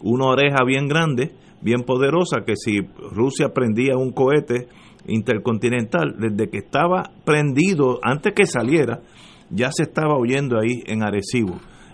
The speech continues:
Ese fue su rol inicial por muchos años, luego pasó, ah, como, eh, de, de punto, una vez que salen los satélites, pues se torna totalmente obsoleto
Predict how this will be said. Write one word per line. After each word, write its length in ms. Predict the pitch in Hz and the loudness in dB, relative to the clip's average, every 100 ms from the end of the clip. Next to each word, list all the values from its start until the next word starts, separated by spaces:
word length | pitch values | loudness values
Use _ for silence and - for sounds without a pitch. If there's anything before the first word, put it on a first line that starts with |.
| - | 0
Ese 240 | 147 151 | 0 2
fue 160 | 160 190 | 2 2
su 240 | 185 165 | 2 -2
rol 420 | 110 127 156 170 - | 0 2 2 0 0
inicial 540 | 127 120 107 117 131 170 | 0 2 2 2 0 0
por 140 | 117 | 0
muchos 420 | 98 113 156 135 | 2 2 0 0
años, 260 | 113 113 135 | 0 2 2
luego 320 | 117 123 139 | 2 4 2
pasó, 380 | 123 107 117 156 - - - - - | 2 0 0 -2 -6 -20 -20 -20 -12
ah, 260 | 73 92 92 | -4 -4 -2
como, 640 | 98 95 98 85 82 82 - - | -2 0 2 0 -4 -6 -10 -8
eh, 40 | 87 85 - - - | -6 -6 -8 -16 -6
de, 140 | 92 - - | -6 -6 -6
de 120 | 95 | -4
punto, 320 | 87 101 - 110 | -2 -2 -2 2
una 200 | 113 110 | 2 4
vez 120 | 113 | 2
que 120 | 113 | 0
salen 280 | - 101 110 | 0 0 2
los 120 | 101 | 2
satélites, 500 | 95 107 117 180 170 | -2 0 -2 0 -2
pues 160 | 220 101 | -2 -2
se 80 | |
torna 320 | 87 98 104 101 | -2 0 0 0
totalmente 540 | 95 92 92 104 - | -2 -2 -2 0 0
obsoleto 540 | 98 - 127 110 151 | -2 0 0 0 -4